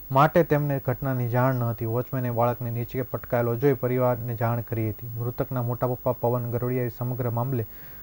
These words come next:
જણાવ્યું હતું કે ખુશાલ ધોરણ બારનો વિદ્યાર્થી હતો તેમજ તેના મોટા ભાઈ અને માતા પિતા સાથે રહેતો હતો.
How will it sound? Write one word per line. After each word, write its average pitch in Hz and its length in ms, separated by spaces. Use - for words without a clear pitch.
જણાવ્યું 160 480
હતું 165 180
કે 160 120
ખુશાલ 147 400
ધોરણ 139 280
બારનો 135 380
વિદ્યાર્થી 135 540
હતો 143 220
તેમજ 127 300
તેના 120 260
મોટા 123 280
ભાઈ 139 200
અને 131 140
માતા 120 300
પિતા 127 280
સાથે 113 320
રહેતો 113 340
હતો. 110 200